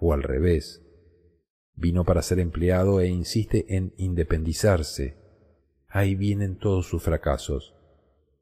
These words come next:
Cuando la persona no ha reconocido cuál es su función en la vida, no está aceptando la función que la vida le dio.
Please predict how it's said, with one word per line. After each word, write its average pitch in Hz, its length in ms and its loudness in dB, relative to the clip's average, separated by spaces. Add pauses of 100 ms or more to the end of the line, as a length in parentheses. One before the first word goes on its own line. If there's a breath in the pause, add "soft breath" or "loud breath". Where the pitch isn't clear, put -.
(140)
Cuando 71 200 -2
la 73 120 0
persona 95 400 -2
no 92 160 0
ha - 20 0
reconocido 92 720 0
cuál 110 180 4
es 107 80 2
su - 140 -4
función 82 400 -2
en 78 120 -2
la 69 100 0
vida, 90 420 4 (320)
no 113 180 0
está 117 300 0
aceptando 95 560 -2
la 87 100 2
función 92 560 -4
que 92 140 0
la 82 160 4
vida 78 320 2
le 76 140 2
dio. 71 420 2